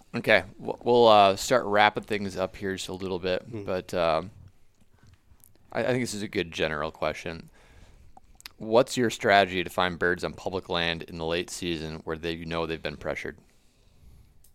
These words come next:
Speaker 1: Bob, you're probably the, the most dialed in and, and finding
Speaker 2: Uh,
Speaker 1: birds.
Speaker 2: well, um, find the places that <laughs> don't look like a, um, you know, has been a parade of pe-,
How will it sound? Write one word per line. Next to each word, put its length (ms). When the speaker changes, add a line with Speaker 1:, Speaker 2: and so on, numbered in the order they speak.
Speaker 1:
Bob, 220
you're 80
probably 360
the, 40
the 60
most 200
dialed 360
in 160
and, 160
and 140
finding 260
Speaker 2:
Uh, 60
Speaker 1:
birds. 260
Speaker 2:
well, 420
um, 520
find 320
the 60
places 640
that 500
<laughs> 200
don't 220
look 220
like 260
a, 240
um, 400
you 100
know, 140
has 100
been 180
a 40
parade 540
of 360
pe-, 160